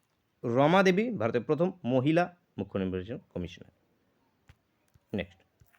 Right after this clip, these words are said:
ডাউরি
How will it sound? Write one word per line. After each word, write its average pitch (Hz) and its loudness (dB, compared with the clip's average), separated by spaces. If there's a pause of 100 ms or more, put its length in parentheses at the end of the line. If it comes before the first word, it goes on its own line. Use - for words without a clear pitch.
(2250)
ডাউরি 175 6